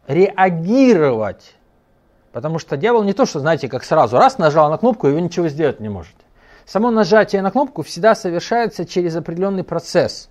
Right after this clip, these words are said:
То есть вы знаете, что что-то происходит, потому что что-то вас цепляет.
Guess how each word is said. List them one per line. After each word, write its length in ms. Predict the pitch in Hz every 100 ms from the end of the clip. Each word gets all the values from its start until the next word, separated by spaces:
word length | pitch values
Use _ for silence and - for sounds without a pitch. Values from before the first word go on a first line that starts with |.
| _ _ _ -
То 60 |
есть 140 | 143 160
вы 160 | 214
знаете, 480 | 170 180 226 269 247
что 200 | - 190
что-то 280 | - 220 214
происходит, 640 | 214 202 - 190 104 82 _ _ _ _ _ _ -
потому 240 | 139 170
что 200 | - 170
что-то 640 | - - 294 302 160 110 _ _ _ _ -
вас 320 | 143 165 -
цепляет. 1000 | - 202 147 170 170 113 82 - -